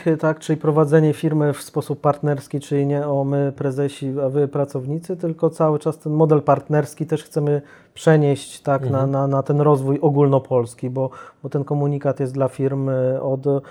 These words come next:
Speaker 1: od Szczecina po Przemyśl, tak, które chciałyby na tym rynku, na tym rynku się odnaleźć, a jak siadamy do, do stołu, to, to traktujemy się po prostu jako partnerzy, a nie, że my tutaj jesteśmy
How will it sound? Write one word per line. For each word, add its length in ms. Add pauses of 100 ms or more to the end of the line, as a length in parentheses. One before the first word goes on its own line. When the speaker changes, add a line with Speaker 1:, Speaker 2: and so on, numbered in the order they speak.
(160)
Speaker 1:
od 240 (240)
Szczecina 540
po 200
Przemyśl, 680
tak, 220
które 300 (240)
chciałyby 460
na 120
tym 180
rynku, 460 (100)
na 160
tym 160
rynku 240
się 180
odnaleźć, 480 (220)
a 60
jak 120
siadamy 380
do, 200
do 140
stołu, 360
to, 280
to 140
traktujemy 560
się 60
po 100
prostu 320
jako 180
partnerzy, 640
a 100
nie, 200
że 140
my 140
tutaj 320
jesteśmy 440